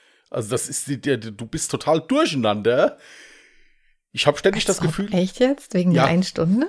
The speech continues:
Speaker 1: Ich komm da, na, ich hab ständig das Gefühl, ich werd nicht fertig mit allem. Wenn, wenn diese
Speaker 2: Mhm.
Speaker 1: eine Stunde vor, ich brauch da jetzt drei, vier, fünf Tage, bis ich daran gewöhnt hab. Ich guck
Speaker 2: Ich nicht.
Speaker 1: ständig auf die Uhr, denk, boah, schon so spät. Also ich hab ständig das Gefühl, ich wär zu spät dran.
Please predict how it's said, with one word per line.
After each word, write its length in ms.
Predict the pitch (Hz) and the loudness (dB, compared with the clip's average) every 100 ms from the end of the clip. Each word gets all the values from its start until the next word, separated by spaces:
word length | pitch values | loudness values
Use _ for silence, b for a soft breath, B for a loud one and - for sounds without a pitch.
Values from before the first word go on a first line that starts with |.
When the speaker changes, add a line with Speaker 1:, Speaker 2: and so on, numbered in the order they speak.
| - _ | -4 _
Speaker 1:
Ich 160 | - - | -8 0
komm 160 | - 151 | 2 4
da, 120 | 160 | 2
na, 120 | 170 | 0
ich 200 | - - | -2 -2
hab 100 | 170 | 0
ständig 300 | - 185 233 | 0 -2 0
das 160 | 214 - | -2 -2
Gefühl, 260 | - 202 | -6 -6
ich 180 | 156 - | -4 2
werd 160 | 160 - | 2 2
nicht 120 | - | 2
fertig 320 | 185 139 - | 2 2 -8
mit 100 | 110 | -6
allem. 220 | 95 92 - _ _ _ _ _ _ _ _ _ _ _ _ _ _ | -6 -8 -12 _ _ _ _ _ _ _ _ _ _ _ _ _ _
Wenn, 220 | 117 131 135 | 0 0 2
wenn 120 | 131 | 0
diese 180 | 127 127 | 0 2
Speaker 2:
Mhm. 60 | 113 | 2
Speaker 1:
eine 120 | 135 | 2
Stunde 200 | - 143 | 0 -2
vor, 160 | 123 131 | 0 0
ich 120 | 120 | 2
brauch 180 | 131 170 | 2 4
da 100 | 220 | 4
jetzt 360 | 185 180 - - | 2 0 -4 -4
drei, 220 | 147 196 | 2 2
vier, 180 | - 214 | 2 -4
fünf 180 | 202 - | -4 0
Tage, 300 | 151 165 196 | 2 2 0
bis 80 | |
ich 60 | 175 | -4
daran 220 | 160 165 | -4 -2
gewöhnt 260 | 160 156 120 | -2 -2 -2
hab. 240 | 82 - _ _ _ _ _ _ _ _ _ _ _ _ _ - | -6 -8 _ _ _ _ _ _ _ _ _ _ _ _ _ -12
Ich 100 | - | -2
guck 100 | 208 | 2
Speaker 2:
Ich 60 | 175 | 2
nicht. 20 | |
Speaker 1:
ständig 280 | 185 196 185 | 4 2 2
auf 80 | 185 | 0
die 100 | 170 | 0
Uhr, 160 | 139 185 | 2 4
denk, 220 | 165 - | 4 4
boah, 240 | 139 127 | 4 4
schon 160 | - 131 | 2 0
so 100 | 151 | 0
spät. 420 | - 180 208 - | -2 -2 -2 -2
Also 200 | 123 127 | -2 -2
ich 180 | 139 - | -4 -8
hab 160 | 135 | -8
ständig 240 | 143 208 220 | -2 -2 -2
das 160 | 226 | -8
Gefühl, 160 | - 220 | -6 -6
ich 100 | 175 | -2
wär 120 | 185 | -4
zu 80 | 175 | -4
spät 260 | - 180 - | -4 -4 -2
dran. 260 | 123 87 | -4 -4